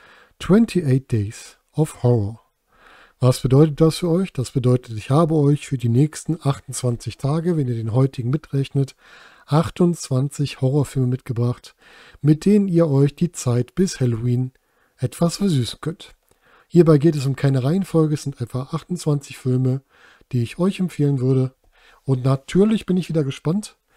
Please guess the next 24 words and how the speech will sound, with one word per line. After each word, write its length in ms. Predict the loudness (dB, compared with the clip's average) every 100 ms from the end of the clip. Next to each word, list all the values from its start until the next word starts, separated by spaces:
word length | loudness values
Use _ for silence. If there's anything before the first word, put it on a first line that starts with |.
| _ _ _ -6
was 240 | -2 -2
so 180 | -2 -2
eure 340 | 0 0 2
liebsten 380 | 2 0 -2 -4
Horrorfilme 520 | 0 0 0 0 0
sind. 260 | 0 -2 -4
Und 200 | -6 -2
dafür 440 | -2 -2 -4 -2
nutzt 380 | -2 -2 -6 -8
doch 80 | -8
bitte 500 | -2 -2 0 0 0
wie 80 | -2
immer 280 | 0 0
die 80 | 0
Kommentare 600 | -4 -8 -4 -2 0 -2 -6 _ _ _ _
oder 240 | 2 2
Social 320 | 2 0 -2 0
Media. 380 | 2 2 0 -4 _ _ _ -4
Ihr 140 | 0
kennt 220 | 0 0
das 160 | -2 -6
ganze 280 | -8 -8 -10
Spiel 240 | -6 -6
schon. 300 | -4 -6 -8